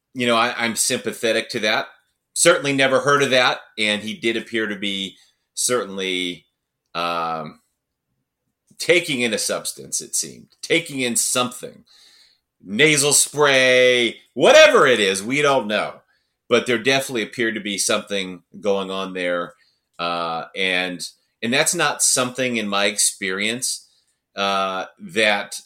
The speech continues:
I've seen typically with a nasal issue, like a deviated septum. Again, maybe I'm wrong. It could be, but just in my experience having those issues as well.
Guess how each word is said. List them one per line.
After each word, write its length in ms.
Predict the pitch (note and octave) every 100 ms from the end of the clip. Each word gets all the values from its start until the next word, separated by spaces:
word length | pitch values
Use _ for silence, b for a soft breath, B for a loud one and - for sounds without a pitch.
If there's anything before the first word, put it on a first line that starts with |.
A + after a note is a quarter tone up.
| -
I've 300 | G#2 A#2+ -
seen 320 | - B2 B2
typically 540 | - G#2+ C3 B2+ B2+
with 200 | A2+ F2+
a 40 | F#2+
nasal 400 | F2+ G2+ G2+ G2
issue, 320 | F#2+ - G#2+
like 220 | G2 E2+
a 80 | E2+
deviated 560 | F2 F2 F2+ E2+ E2 D#2+
septum. 480 | F2 - G2+ B2 _
Again, 420 | F2+ F2+ F2+ E2 D#2 _ _ _ _
maybe 340 | E2+ F2 F#2+ F#2
I'm 240 | F2 E2+
wrong. 340 | E2 D#2+ F#2
It 160 | F#2+ -
could 240 | - F2
be, 320 | D#2+ F2 A2 B2
but 220 | E2+ E2 _ -
just 260 | A#2 -
in 80 | G2
my 140 | F#2
experience 520 | F2+ - - F2+ F2+ -
having 360 | F2+ F2 F2
those 220 | F2 E2+
issues 380 | F2 D#2+ E2+ D#2+
as 140 | D#2+ D#2
well. 300 | D2 C#2